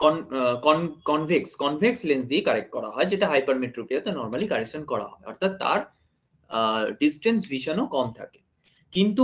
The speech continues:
farsightedness কেন বলছে? কারণ হচ্ছে যে এই যে কিছু ক্ষেত্রে যখন আমরা অ্যাকোমোডেশনটাকে loss করে দিচ্ছি, ঠিক আছে, তখন সেক্ষেত্রে কি হচ্ছে, আমরা properly hypermetropia পাচ্ছি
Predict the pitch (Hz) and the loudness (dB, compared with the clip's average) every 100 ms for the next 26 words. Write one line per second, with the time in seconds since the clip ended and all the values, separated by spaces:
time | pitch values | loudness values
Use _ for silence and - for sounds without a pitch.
0 | 254 143 262 - 214 247 240 247 247 196 | 2 2 2 4 4 4 2 0 2 2
1 | 214 220 220 - 359 _ _ _ 147 185 | 4 2 0 -4 -10 _ _ _ 4 6
2 | 254 190 131 - 156 220 302 - _ - | 6 4 0 -4 0 0 0 -8 _ -16
3 | 127 175 196 190 - _ 175 240 208 175 | 2 6 6 4 -10 _ 4 4 4 2
4 | 180 196 190 254 202 - - 196 185 147 | 2 -2 0 -2 0 -2 2 2 4 2
5 | 180 175 160 165 135 135 202 196 190 165 | 2 0 0 -2 -2 0 2 2 2 0
6 | 156 135 - 131 107 135 170 - 127 101 | -4 -4 -2 -2 4 4 4 0 -2 -2
7 | 95 - - - _ _ _ - 185 190 | -8 -14 -20 -20 _ _ _ -10 -2 -2
8 | - - _ _ - 156 226 208 202 196 | -2 -12 _ _ 0 2 2 2 2 2
9 | 190 185 185 185 170 165 - 220 - - | 0 0 -2 -2 -2 -2 2 2 2 -6
10 | - 120 135 196 196 - 165 170 185 202 | -8 -4 0 0 0 4 8 8 8 4
11 | 208 190 156 156 175 165 156 151 139 123 | 4 2 2 2 2 0 -4 -4 -2 -2
12 | 107 - - - | -2 -8 -12 -20